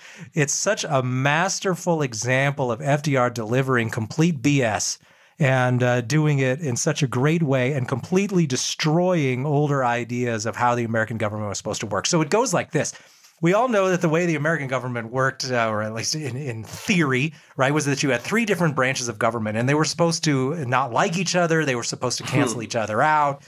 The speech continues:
Speaker 1: and there was supposed to be competition there, right? They were supposed to restrain each other and pull in different directions so that the federal government was not just moving in one direction would overwhelm everybody.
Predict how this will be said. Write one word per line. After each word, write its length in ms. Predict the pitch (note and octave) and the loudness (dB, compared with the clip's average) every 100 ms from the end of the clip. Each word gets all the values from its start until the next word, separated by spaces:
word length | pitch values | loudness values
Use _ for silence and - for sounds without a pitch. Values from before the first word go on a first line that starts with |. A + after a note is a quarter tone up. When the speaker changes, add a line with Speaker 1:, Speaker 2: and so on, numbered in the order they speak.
| - _ | -20 _
Speaker 1:
and 100 | D#3 | 2
there 60 | D#3 | 2
was 80 | D#3+ | 2
supposed 160 | G3 | 0
to 60 | D#3+ | 0
be 80 | D#3 | -2
competition 600 | D#3 C#3 - B2 - F#2+ | 0 -2 -2 -4 -6 -8
there, 160 | F#2 | -10
right? 180 | F#2 B2 | -4 -2
They 80 | C#3+ | 0
were 80 | C3+ | 0
supposed 220 | F3 D#3 | 0 -2
to 60 | C#3+ | -2
restrain 640 | A#2+ - - C3+ C#3+ C#3 | -2 -4 -2 -2 0 0
each 240 | B2 G#2+ | -2 -6
other 240 | G#2 E2+ - _ - - - D3+ | -8 -12 -18 _ -20 -20 -8 -2
and 280 | C3 B2+ | 0 0
pull 320 | - - B3 C#3+ | 0 2 2 2
in 100 | C3+ | 0
different 280 | D3+ D#3 | 0 2
directions 540 | D3+ E3+ A3 - G#2 - | 2 0 0 -4 -8 -6
so 100 | C#3+ | -2
that 160 | C3+ | -2
the 80 | B2+ | -2
federal 300 | B2+ D#3+ F3 | -2 2 2
government 280 | C#3+ C3 C3+ | 0 0 0
was 140 | A#2+ | -2
not 300 | B2+ B2+ B2 | 0 2 2
just 240 | B2 A#2 - | -2 -4 0
moving 560 | C3+ D3 D#3 D3 C#3+ | 2 4 2 2 0
in 120 | C3+ B2 | 0 0
one 160 | C3 | -2
direction 380 | B2 A#2+ A2+ C3 | 0 0 -2 -2
would 140 | A#2 | -2
overwhelm 520 | A#2 A#2 A#2+ E3+ F3 B2 | -4 -4 -2 2 2 0
everybody. 520 | G2+ F#2 G#2 G#2 | -4 -8 -8 -8